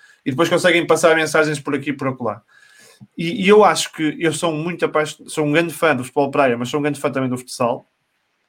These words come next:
Grande abraço. Tive aqui uma grande conversa com, com, com o,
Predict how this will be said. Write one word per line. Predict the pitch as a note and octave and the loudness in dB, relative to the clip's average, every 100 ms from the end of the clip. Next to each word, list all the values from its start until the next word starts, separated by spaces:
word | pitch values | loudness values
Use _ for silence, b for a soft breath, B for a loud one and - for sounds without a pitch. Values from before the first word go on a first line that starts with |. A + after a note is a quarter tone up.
| - | -8
Grande | B2 B2+ | -2 2
abraço. | B2 B2 | 4 2
Tive | A#2+ C3+ | 0 -2
aqui | C3+ C#3+ | 0 0
uma | C#3 | 2
grande | C#3 C#3+ | 2 2
conversa | C#3 C3+ C3+ C3+ | 0 0 -2 -4
com, | C3 C3 B2 - | -6 -4 -6 -6
com, | - B2+ A#2+ A2+ G2 | -8 -6 -6 -8 -12
com | - B2 A#2+ | -8 -6 -6
o, | A2+ | -8